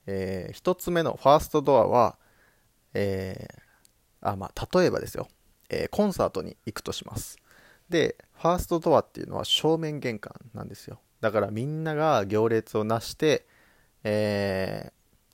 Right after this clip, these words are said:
ー、ゾロゾロゾロと渋滞を作っているのが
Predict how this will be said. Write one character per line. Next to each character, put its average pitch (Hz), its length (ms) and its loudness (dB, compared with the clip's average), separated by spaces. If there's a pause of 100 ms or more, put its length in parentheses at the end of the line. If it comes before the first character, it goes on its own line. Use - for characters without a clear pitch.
(120)
ー、 101 40 -6
ゾ 107 100 2
ロ 107 80 0
ゾ 101 140 -2
ロ 98 100 -2
ゾ 101 120 -2
ロ 101 100 -4
と - 200 -10 (500)
渋 113 160 -2
滞 110 220 4
を 104 100 -2
作 - 260 -6
っ - 20 -2
て - 220 -2
い 143 40 0
る 151 80 -2
の 165 120 -6
が 196 280 0